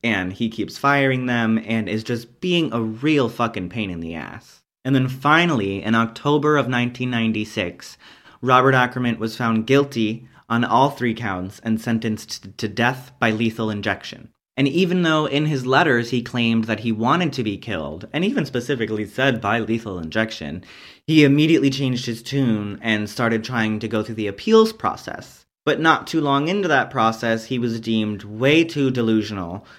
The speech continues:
to be appealing his own sentence to death row. And also, that got his sentence commuted to just life without parole because they couldn't justify being able to kill a person or, you know, execute a person who was completely out of their mind.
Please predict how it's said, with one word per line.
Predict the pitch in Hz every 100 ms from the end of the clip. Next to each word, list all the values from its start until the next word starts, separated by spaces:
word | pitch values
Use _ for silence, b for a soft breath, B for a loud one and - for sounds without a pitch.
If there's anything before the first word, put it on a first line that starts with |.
| B _ -
to | 131
be | 113 117 113 -
appealing | 110 - 123 120 110 110
his | 117 110
own | 107 107
sentence | 107 104 104 98 -
to | 101
death | 95 104
row. | 110 98 90 95 -
And | 113
also, | 135 156 151 117 107 101 98 B B B _
that | 123 117 120
got | 113 107
his | 120 107
sentence | 110 107 110 110
commuted | - 113 107 107 92
to | - 104
just | 104 -
life | 110 110 104
without | 117 110 101 101
parole | 117 131 151 147 139
because | 127 117 123 104
they | 107
couldn't | 95 110 104 -
justify | 101 - 98 - 98 95
being | 92 110 104 101
able | 98 98
to | 95 95
kill | 107 98
a | 90
person | 98 90 - 85
or, | 80 98 85 - _ _ _ _ _
you | 127 107
know, | 78
execute | 104 110 107 113
a | 107
person | - 98 - 98
who | 104
was | 92 87
completely | 104 101 143 110 110
out | 85 80
of |
their | 78 76
mind. | 107 85 - 92 -